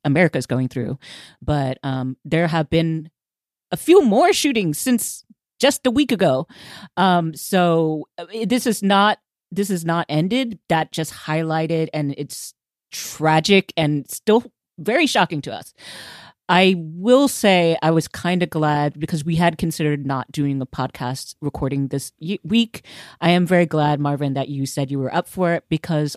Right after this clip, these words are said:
honestly, for me, this is how I'm able to get through some of this stuff,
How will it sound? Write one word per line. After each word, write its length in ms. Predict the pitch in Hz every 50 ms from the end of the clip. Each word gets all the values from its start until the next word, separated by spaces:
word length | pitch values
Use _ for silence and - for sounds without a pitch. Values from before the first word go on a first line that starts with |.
| _ -
honestly, 480 | 220 247 262 294 254 - - 180 175
for 140 | 170 - 151
me, 360 | 147 139 127 120 131 127 127 _ _ - - - - - -
this 300 | 156 147 208 220 233 -
is 160 | 233 214 185 -
how 460 | - 160 147 147 139 139 143 139 - -
I'm 200 | 143 143 143 139 -
able 440 | 143 139 143 135 151 139 135 135 131
to 500 | - - - - 139 135 131 127 127 127 _ _ _ - _ _ _ _ _ _ - 147 - _ _ _ _ _ - 143
get 240 | - 175 175 - -
through 280 | - 156 170 170 165 160
some 260 | - - 156 147 143
of 60 | 135
this 140 | - 147 -
stuff, 480 | - - 254 302 247 190 196 - -